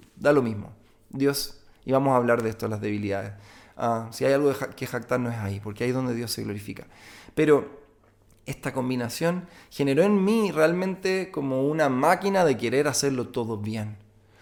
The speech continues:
Todo bien. Cuando yo llegué a la universidad, yo quería ser el primero de la clase. No me importaba tanto los ramos que estábamos viendo de música, me importaba hacer, fijarme si es que iba más o menos en el, en, en la primera fila de mi generación. Y así, en todo tratando de como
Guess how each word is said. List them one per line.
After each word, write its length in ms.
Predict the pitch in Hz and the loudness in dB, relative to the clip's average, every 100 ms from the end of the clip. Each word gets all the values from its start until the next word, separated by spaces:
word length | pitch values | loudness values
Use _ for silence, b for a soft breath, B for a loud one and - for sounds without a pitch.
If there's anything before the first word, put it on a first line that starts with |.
| b - | b 2
Todo 240 | 196 196 | 6 6
bien. 220 | 170 175 151 | 4 0 -2
Cuando 180 | 127 | -4
yo 60 | 123 | 0
llegué 220 | 156 208 | 2 4
a 20 | |
la 80 | 196 | 2
universidad, 680 | 185 165 143 - 123 165 170 | 2 -2 -2 -2 0 0 0
yo 80 | 143 | -4
quería 180 | 143 | -4
ser 180 | 135 143 | -2 -4
el 40 | 120 | -2
primero 380 | 120 113 139 | -2 0 2
de 40 | 147 | 2
la 120 | 135 | 0
clase. 320 | 127 104 107 | -2 -4 -4
No 80 | 120 | -4
me 40 | |
importaba 360 | 165 143 143 147 | -4 -2 0 0
tanto 280 | 151 151 151 | 0 -2 -2
los 200 | 131 113 | -2 0
ramos 240 | 143 185 | 0 0
que 80 | 180 | 0
estábamos 280 | - 185 185 | 2 2 4
viendo 240 | 196 196 | 2 2
de 40 | 190 | 2
música, 480 | 208 196 202 208 | 2 0 2 4
me 100 | 196 | 4
importaba 340 | 147 - - 147 | 0 -6 0 0
hacer, 280 | - 151 147 B B B | 2 0 -2 B B B
fijarme 500 | - 131 160 160 160 | -8 -2 2 2 0
si 140 | 151 | -4
es 60 | 127 | -8
que 160 | - 139 | -4 0
iba 180 | 135 | 2
más 200 | 131 127 | 4 2
o 100 | 120 | 2
menos 440 | 117 127 123 120 - - | 0 0 0 -4 -12 -12
en 180 | - 117 | -6 -4
el, 160 | 110 - | -4 -4
en, 200 | 113 110 | -4 -2
en 100 | 117 | -2
la 80 | 110 | -2
primera 340 | 110 120 120 | 0 0 0
fila 520 | 101 - 127 113 95 - B B B | -4 -4 -2 0 -4 -10 B B B
de 100 | - | -4
mi 100 | 117 | -4
generación. 600 | 104 110 104 107 - 117 - b b b | -4 -6 -6 -8 -10 -12 -16 b b b
Y 140 | 139 | -4
así, 340 | 151 - 208 - | 0 0 0 -2
en 160 | 127 | -4
todo 180 | 123 170 | 0 -2
tratando 460 | 180 165 165 165 151 | 0 -2 -2 0 -2
de 100 | 135 | -4
como 400 | 131 131 123 | -4 -4 -4